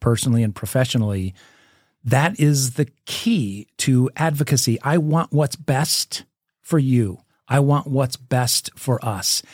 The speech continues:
And if we l-, are looking out for each other's best and we're looking out for each other's highest good, then I can truly step in and be an advocate, be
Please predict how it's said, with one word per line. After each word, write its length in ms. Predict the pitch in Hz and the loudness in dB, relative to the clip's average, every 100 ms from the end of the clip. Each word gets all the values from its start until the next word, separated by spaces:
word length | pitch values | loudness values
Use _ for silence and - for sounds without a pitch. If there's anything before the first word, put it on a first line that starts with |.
| - - | -20 0
And 100 | 135 | 2
if 120 | 127 | 4
we 260 | 139 127 123 | 4 2 2
l-, 160 | 120 120 | -2 0
are 100 | 131 | 2
looking 360 | 123 175 185 160 | 4 4 4 2
out 200 | 143 147 | 0 -2
for 220 | - 123 | -2 0
each 240 | 127 117 | 0 -4
other's 340 | - 117 120 107 | -2 2 2 2
best 480 | 120 135 - - - _ - | 0 0 0 -8 -12 _ 0
and 80 | |
we're 100 | 127 | 2
looking 300 | 127 147 143 | 4 4 2
out 180 | 131 127 | 2 0
for 160 | - 117 | -2 -2
each 180 | 117 - | 0 0
other's 300 | 123 123 113 | 0 0 0
highest 420 | 123 123 120 - | -2 0 -2 -2
good, 340 | 123 123 143 - - _ _ | 0 2 0 -8 -20 _ _
then 120 | 139 | 0
I 140 | 127 147 | 2 0
can 200 | 151 127 | 0 -2
truly 400 | - 147 135 127 | 2 2 4 2
step 420 | - 143 123 - | 2 0 -2 0
in 340 | 127 117 110 110 | 2 4 2 0
and 240 | 123 110 | -2 -2
be 400 | 127 127 123 120 | 0 2 2 2
an 180 | 123 123 120 | 0 -2 0
advocate, 600 | 120 110 120 - 107 - _ | -2 -2 -6 -8 -12 -14 _
be 520 | 139 143 135 131 120 | -4 0 2 2 0